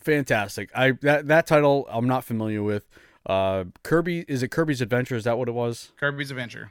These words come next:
Speaker 1: I, I, you know, I have, <laughs> I have, uh, Nintendo Online mostly for the backup saves, uh, because
Speaker 2: Yes.
Speaker 1: I had
Speaker 2: Very
Speaker 1: a hundred fifty.
Speaker 2: important,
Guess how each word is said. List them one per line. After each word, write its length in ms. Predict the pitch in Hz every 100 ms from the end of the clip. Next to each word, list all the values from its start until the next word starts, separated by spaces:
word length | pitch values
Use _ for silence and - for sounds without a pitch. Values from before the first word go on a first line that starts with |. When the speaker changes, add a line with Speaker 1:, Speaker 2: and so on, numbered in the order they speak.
| -
Speaker 1:
I, 160 | 240 - - _
I, 60 | 170
you 160 | 156
know, 120 | 208 214
I 220 | 165 226
have, 400 | 214 208 175 - -
<laughs> 120 | -
I 80 | 143
have, 340 | 139 170 151
uh, 220 | 131 117 113
Nintendo 380 | 117 135 127
Online 500 | 107 101 95 92 95 - - - _ -
mostly 460 | 95 127 160 160
for 140 | 147 131
the 100 | 120
backup 400 | 110 107 95 -
saves, 520 | - 85 85 - - -
uh, 220 | 82 113
because 340 | 127 113 104
Speaker 2:
Yes. 80 | 107
Speaker 1:
I 40 |
had 180 | 117 117
Speaker 2:
Very 60 | 104
Speaker 1:
a 40 |
hundred 300 | 104 120 147
fifty. 140 | 131 123
Speaker 2:
important, 300 | 117 123